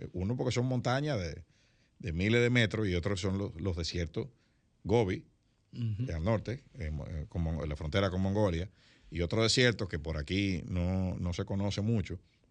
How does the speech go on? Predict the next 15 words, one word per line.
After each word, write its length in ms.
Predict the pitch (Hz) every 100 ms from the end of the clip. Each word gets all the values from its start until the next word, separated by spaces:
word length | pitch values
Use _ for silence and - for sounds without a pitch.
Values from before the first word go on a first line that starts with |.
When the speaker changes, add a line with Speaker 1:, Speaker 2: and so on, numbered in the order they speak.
| _
Speaker 1:
porque 200 | - -
no 120 | 71
nos 160 | 80 85
dan 280 | 85 90 80
geografía, 640 | 82 80 73 85 87 71 71 104 - -
Speaker 2:
<laughs> 240 | 127 -
Speaker 1:
eh, 360 | 135 87 80 -
una 160 | 85
geografía 560 | 90 90 85 - 90 87
eficiente. 600 | 95 - 85 113 82 73
Nada 200 | 76 78
más 100 | 78 90
nos 80 |
hablan 180 | 92 92
del, 140 | 87